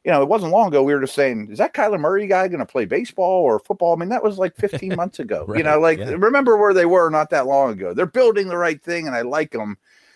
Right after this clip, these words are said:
Speaker 1: But I don't see double-digit wins or winning the, you know, the division or anything like that against such a good team as San Francisco.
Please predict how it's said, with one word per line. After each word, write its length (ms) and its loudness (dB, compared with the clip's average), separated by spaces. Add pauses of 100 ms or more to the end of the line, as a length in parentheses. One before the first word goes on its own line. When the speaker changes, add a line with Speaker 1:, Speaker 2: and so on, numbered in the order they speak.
(160)
Speaker 1:
But 100 0
I 80 4
don't 180 0
see 120 -4
double-digit 640 0
wins 440 0
or 100 -6
winning 420 -4
the, 280 -6 (320)
you 100 -6
know, 280 -8
the 360 -14
division 520 -6
or 100 -6
anything 300 -6
like 200 -4
that 300 -2
against 380 -10
such 240 -10
a 60 -8 (100)
good 200 0
team 280 -6
as 80 -14
San 180 -8
Francisco. 720 -2